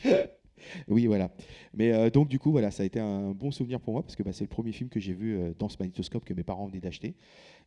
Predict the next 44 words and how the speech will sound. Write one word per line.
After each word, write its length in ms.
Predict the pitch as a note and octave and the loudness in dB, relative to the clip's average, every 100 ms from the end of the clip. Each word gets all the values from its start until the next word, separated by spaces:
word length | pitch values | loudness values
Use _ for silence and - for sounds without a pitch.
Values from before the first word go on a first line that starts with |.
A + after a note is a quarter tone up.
| - | -2
et, 140 | F#2 | 2
euh, 40 | F2+ | 2
dont 200 | G#2 G#2 | 0 -4
je 100 | - | -4
rêvais 180 | F#2 | -2
depuis, 380 | G#2+ F2+ - E2 | 0 -2 -4 -6
euh, 100 | E2+ | -4
depuis 220 | F2 - | -4 -4
longtemps. 320 | G2+ F#2 A2 - _ _ _ - | -4 -6 -8 -12 _ _ _ -6
Et, 180 | F#2+ F2 | -2 0
euh, 140 | F2 | 0
je 80 | F2 | -4
me 60 | F2 | -6
rappelle, 240 | E2+ A#2+ | -2 -2
j'avais 220 | G#2+ E2+ | -2 -4
même 180 | F2 G2 | -2 0
eu 60 | G2+ | 0
l'autorisation 640 | F#2 F2+ E2 E2+ - F#2+ | 0 -2 -6 -8 -10 -8
de, 140 | F2+ - _ _ _ _ _ | -10 -12 _ _ _ _ _
de 100 | F#2 | -4
manger 340 | E2+ F#2 F2+ G2 | -4 -4 -4 -2
devant, 400 | F2+ F2+ F2 F2 F2+ | -2 -4 -8 -12 -8
devant 220 | F2+ F#2 | -6 -6
la 100 | F2 | -8
télé, 340 | - E2+ F2+ | -8 -6 -6
euh, 40 | D#2 | -6
exceptionnellement. 680 | - - - - E2+ D#2+ F#2 - _ _ | -12 -12 -10 -6 -6 -6 -10 -14 _ _
C'était 200 | - E2 | -18 -16
un 80 | D2+ | -14
super 260 | - - | -8 -6
moment. 240 | F2 D#2+ - _ _ - | -6 -10 -14 _ _ -6
Et 120 | - | -2
bien 100 | G#2 | 0
sûr, 180 | G#2+ C3+ | 2 0
quand 140 | - F#2+ | -2 -4
j'ai 120 | G2+ | -2
vu 80 | G2 | -2
le 100 | F#2 | 0
film, 260 | B2 B2+ A#2+ - - - - - - _ _ - | -2 -2 -6 -12 -20 -20 -20 -20 -20 _ _ -8
je 200 | G2+ C#3+ | 2 2
suis, 460 | D#3+ D3+ D#3+ D#3+ | 2 0 2 4
euh, 280 | B2 G#2+ G#2 | 4 4 2
tombé, 520 | - B2+ B2 C3+ C#3+ | 2 0 2 4 6
euh, 160 | A2 | 6